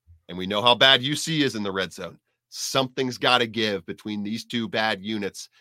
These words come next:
as the Jayhawks are allowing touchdowns on sixty-seven percent of their opponent's red zone trips. That's a hundred third nationally, while Cincinnati is a hundred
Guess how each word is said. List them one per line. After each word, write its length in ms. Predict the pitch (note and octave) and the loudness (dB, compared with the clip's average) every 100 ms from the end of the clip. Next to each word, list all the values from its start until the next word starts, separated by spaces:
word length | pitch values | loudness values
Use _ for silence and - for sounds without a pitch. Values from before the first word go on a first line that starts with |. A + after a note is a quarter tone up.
| _ - | _ -14
as 120 | F2+ | -14
the 60 | F2+ | -8
Jayhawks 420 | G#2+ G#2+ G2+ - | -4 -2 -4 -4
are 60 | |
allowing 340 | F#2+ F#2+ F#2+ F#2 | -6 -4 -4 -4
touchdowns 440 | G#2 G2 G2 F2+ | -8 -6 -8 -8
on 100 | F2+ | -10
sixty-seven 960 | - - D3 C#3+ - C3 - B2 A#2 G#2+ | -10 -8 -8 -10 -12 -12 -2 -2 -2 -8
percent 480 | G#2 - A2+ A2 - _ _ - | -10 -6 -4 -4 -8 _ _ -6
of 240 | A2 G#2 | -6 -4
their 360 | G2+ G2+ G2+ G2 F#2+ | -2 -2 -2 -4 -10
opponent's 440 | G2 A2 G2 - | -8 -6 -6 -6
red 160 | G2+ F#2 | -6 -6
zone 180 | F2 | -10
trips. 300 | E2+ B2 B2 | -6 -6 -6
That's 180 | G2 E2+ | -8 -10
a 40 | F#2 | -14
hundred 460 | - C3 B2+ A#2+ - | -8 -8 -6 -10 -4
third 260 | A#2+ A2+ | -2 -2
nationally, 600 | G#2 G#2 G2+ - G2+ F#2+ - _ _ | -2 -2 -2 -6 -6 -6 -10 _ _
while 140 | E2+ | -12
Cincinnati 720 | - G#2 F#2 F#2+ F#2+ F#2+ F2+ - _ _ | -10 -10 -6 -2 -2 -2 -4 -10 _ _
is 400 | F2 F2 E2 - - | -8 -8 -8 -14 -12
a 80 | E2 | -12
hundred 580 | - G#2+ G#2 G2 E2+ | -6 -6 -2 -2 -4